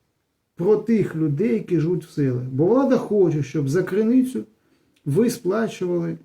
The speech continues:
кошти в відповідності до тарифу. І зараз ми розберемо це питання. Я вам зараз приведу текст,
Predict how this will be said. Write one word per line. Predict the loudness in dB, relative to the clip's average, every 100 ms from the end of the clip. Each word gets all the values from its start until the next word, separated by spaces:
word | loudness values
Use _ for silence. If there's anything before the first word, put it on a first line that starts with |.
| _ _ _ _ _ _ 0
кошти | 4 6 4 -2 -8 -8 -4
в |
відповідності | -4 -2 -2 0 -2 -4 -4
до | -2 -2
тарифу. | -2 -2 0 -2 -6 -20 _ -2
І |
зараз | 2 2 0 -2
ми | -2
розберемо | -2 0 -2 -2 -4 -6
це | -8
питання. | -8 -10 -10 -16 _ _ _ _ _ _ 0
Я | 6
вам | 8
зараз | 8 6 6
приведу | 4 4 6 4
текст, | 4 4 4 -2